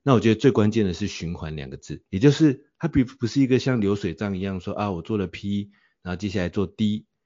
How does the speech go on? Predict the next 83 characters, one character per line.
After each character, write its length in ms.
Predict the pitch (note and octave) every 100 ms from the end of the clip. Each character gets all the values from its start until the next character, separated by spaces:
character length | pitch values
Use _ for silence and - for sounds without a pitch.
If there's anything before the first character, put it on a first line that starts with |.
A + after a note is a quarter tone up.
| _ -
然 120 | F#2
后 40 |
接 140 | F#2+ A2
下 160 | A2+
来 80 | F#2
开 160 | F#2+ G2
始 180 | F#2+
check， 460 | D#2 - A2 - E2 _ _
然 120 | - F2
后 20 |
最 160 | G#2+
后 100 | G2+
就 140 | G2 G#2
action 400 | - G#2 - F#2
就 140 | F#2+
产 180 | F#2 D2+
生 140 | F2
行 200 | F2+ D#2+
动， 160 | E2+ F2
然 80 | D#2
后 40 | E2
事 140 | G2+
情 140 | D#2+
就 100 | E2
结 180 | E2+ D2+
束 200 | D#2 F2+
了。 100 | D#2 _ -
其 120 | A2
实 80 | G#2+
不 120 | G2+
是 120 | A#2
这 120 | G#2
样 160 | G2+ E2
子 80 | -
的， 120 | C#2+ -
它 120 | A#2+
是 120 | C3+
一 40 |
个 100 | A2
循 240 | F#2+ E2 E2
环， 240 | - C#2+
就 140 | D2 G2+
是 200 | A2+ -
它 120 | - C#3
可 100 | G#2
能 100 | F#2
是 140 | A#2+
C 220 | - B2 B2
A 80 | A#2+
不 100 | G2
断 140 | G#2+
的 80 | G2+
循 240 | F2+ F2+ F#2
环， 240 | E2+ D#2+
或 140 | B2
者 100 | F#2+
P 160 | E2+ A2+
D 160 | A2 A#2
C 220 | G#2+ A2+ A2
A 80 | G#2+
这 80 | A2
四 260 | - - A#2
个 100 | E2
不 160 | F2
断 160 | F2+ F2
的 60 |
循 240 | D#2 D#2 D2
环， 220 | C#2+ - -
你 100 | F2
的 80 |
A 240 | G2+ A2 A#2
又 160 | A#2+
重 180 | G#2 F2+
新 180 | F2 G2
回 200 | F2+ E2
头 160 | E2 E2+
会 100 | F2+
去 100 | F2+
修 280 | - F2
正 240 | E2+ F2+ D#2 _ _ -
你 100 | D#2
的 140 | C#2+
P， 320 | D2 - D#2